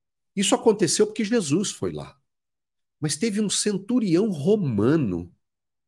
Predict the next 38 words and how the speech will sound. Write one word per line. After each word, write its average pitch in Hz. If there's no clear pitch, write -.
que 170
chegou 175
pra 196
Jesus 143
e 170
disse, 147
"Olha, 160
meu 165
servo 147
tá 143
horrivelmente 139
lá 117
em 156
casa, 127
sofrendo 147
horrivelmente. 139
E 147
eu 247
sou 208
um 170
sujeito 104
de 87
autoridade, 95
eu 107
mando 107
meus 101
soldados 90
ir 101
pra 92
lá, 90
eles 87
vão, 110
mando 107
vir 95
pra -
cá, 90
eles 73
vêm. 92